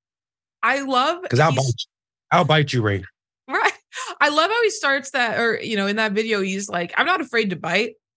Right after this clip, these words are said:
Speaker 1: I'll nibble on a man's earlobe. I'm fine with it." <laughs> I'll, I'll, I'll be in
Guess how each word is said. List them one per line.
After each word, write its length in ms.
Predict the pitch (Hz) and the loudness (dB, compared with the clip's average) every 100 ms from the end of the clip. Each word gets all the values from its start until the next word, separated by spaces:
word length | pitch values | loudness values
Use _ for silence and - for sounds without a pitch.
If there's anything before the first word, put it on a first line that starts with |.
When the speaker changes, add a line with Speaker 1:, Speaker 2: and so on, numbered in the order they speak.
| _ | _
Speaker 1:
I'll 140 | 254 240 | 0 2
nibble 320 | 202 208 220 | 2 2 2
on 140 | 233 | 2
a 40 | 240 | 2
man's 380 | 254 262 247 | 0 0 -2
earlobe. 580 | 226 202 180 160 147 147 180 - | 0 0 2 0 0 -4 -14 0
I'm 260 | 226 285 247 | 2 2 0
fine 360 | 269 262 254 | 2 2 2
with 160 | 196 185 | 0 0
it." 180 | 160 - | 0 2
<laughs> 40 | |
I'll, 300 | 247 220 269 262 | 2 4 2 0
I'll, 320 | 247 285 - | 0 0 0
I'll 240 | 254 285 214 | 2 0 0
be 120 | 330 | -2
in 140 | 277 | 0